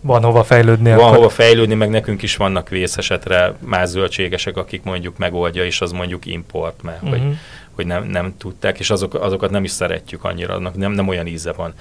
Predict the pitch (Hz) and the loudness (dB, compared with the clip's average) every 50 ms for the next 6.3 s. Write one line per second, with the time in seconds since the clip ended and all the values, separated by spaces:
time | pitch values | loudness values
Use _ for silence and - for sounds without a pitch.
0 | - - 175 151 123 127 117 104 - 110 101 101 98 98 101 104 98 95 92 - | -10 -4 -2 0 0 2 0 0 0 0 2 2 4 4 6 4 4 4 0 -2
1 | - 101 90 87 95 90 87 82 - - 90 80 - 87 90 82 85 87 87 - | -4 -4 -2 0 0 -2 -2 -2 -6 -8 -8 -8 -6 -6 -6 -6 -6 -8 -10 -6
2 | - - 101 98 95 95 101 107 98 92 90 90 - - - 98 90 87 - - | -4 -2 -2 -2 -2 -4 -2 0 0 0 0 -2 -4 -6 -10 -10 -10 -10 -10 -8
3 | - 92 90 87 85 87 87 87 85 85 85 85 82 - - - 92 - - 95 | -6 -4 -4 -4 -4 -2 -2 -2 -2 -4 -6 -6 -8 -10 -10 -12 -12 -10 -10 -14
4 | 92 - - 95 95 95 92 92 90 92 95 92 - - - - - - - 101 | -14 -10 -10 -8 -6 -2 0 0 0 0 -2 -2 -4 -10 -20 -20 -20 -8 -8 -6
5 | - - 107 104 107 104 95 95 98 98 95 101 98 98 101 101 95 92 98 90 | -4 0 0 2 2 2 0 0 -2 -2 -2 -2 0 0 0 -2 -2 -2 -4 -4
6 | 92 98 98 98 - | -4 -6 -8 -8 -10